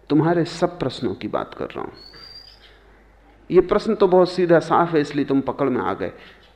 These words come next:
तुम बहुत चालबाजी भी करते हो, तुम ऐसे भी प्रश्न बनाते हो कि कोई पकड़ नहीं सकता, लेकिन मैं तुमसे कहता हूं, सब प्रश्न तुम्हारे बनाए हुए हैं।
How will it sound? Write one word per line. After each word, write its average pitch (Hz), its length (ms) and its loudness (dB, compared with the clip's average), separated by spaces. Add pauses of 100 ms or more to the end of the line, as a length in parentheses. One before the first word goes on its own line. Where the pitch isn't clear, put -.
(1300)
तुम 165 140 0
बहुत 175 260 6
चालबाजी 160 500 4
भी 185 140 2
करते 165 300 2
हो, 147 60 2
तुम 139 180 4
ऐसे 165 260 6
भी 180 120 4
प्रश्न 170 380 2
बनाते 131 380 4
हो 127 180 2 (380)
कि 131 60 -4
कोई 143 200 4
पकड़ 147 360 0
नहीं 165 180 8
सकता, - 460 -4 (340)
लेकिन 135 260 2
मैं 160 100 6
तुमसे 165 300 2
कहता 160 260 0
हूं, 165 120 4
सब - 320 -6
प्रश्न 165 280 0
तुम्हारे 143 400 0
बनाए 104 380 0
हुए 135 240 -4
हैं। - 120 -18